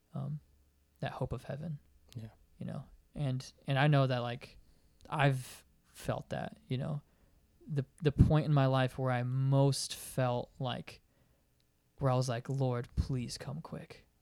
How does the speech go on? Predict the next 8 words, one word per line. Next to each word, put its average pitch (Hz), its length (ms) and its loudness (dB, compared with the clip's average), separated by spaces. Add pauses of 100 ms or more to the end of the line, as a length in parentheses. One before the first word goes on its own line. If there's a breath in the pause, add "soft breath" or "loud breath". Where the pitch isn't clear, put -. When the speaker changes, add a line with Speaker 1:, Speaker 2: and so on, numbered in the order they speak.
Speaker 1:
Like, - 260 -12 (180)
I, 135 180 -6 (300)
this - 460 -6 (1400)
heaven 147 340 2
just 131 200 -4
became 131 280 -4
so 135 500 0
real 123 360 -8